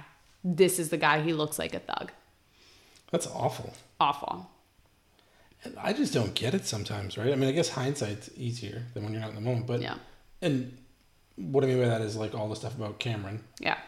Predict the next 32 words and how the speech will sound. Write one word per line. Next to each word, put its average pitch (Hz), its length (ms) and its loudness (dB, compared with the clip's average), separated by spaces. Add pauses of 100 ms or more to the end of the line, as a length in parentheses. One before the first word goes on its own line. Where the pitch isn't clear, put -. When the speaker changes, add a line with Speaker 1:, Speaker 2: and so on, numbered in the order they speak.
(160)
Speaker 2:
And 151 140 2
also, 151 460 2
I 123 80 -2
mean, 131 160 4
and 123 120 2
I 123 80 4
don't 120 80 2
know 117 60 2
if 110 60 -6
it's - 120 -10
in 113 60 -4
your 110 60 -4
notes 143 200 0
or 117 40 0
not, 110 200 -4
but 113 60 -6
wasn't 135 240 2
there 170 100 6
another 123 200 6
neighbor, 147 260 4
Jay, 110 300 0
that - 120 2
heard 120 160 0
all 135 80 0
this 156 140 -4
stuff? 175 280 -2 (240)
Speaker 1:
Kyle. 220 760 4
His 233 80 -2
Speaker 2:
Kyle. 240 60 2
Speaker 1:
name 254 180 4
was 285 180 2
Kyle. 185 540 4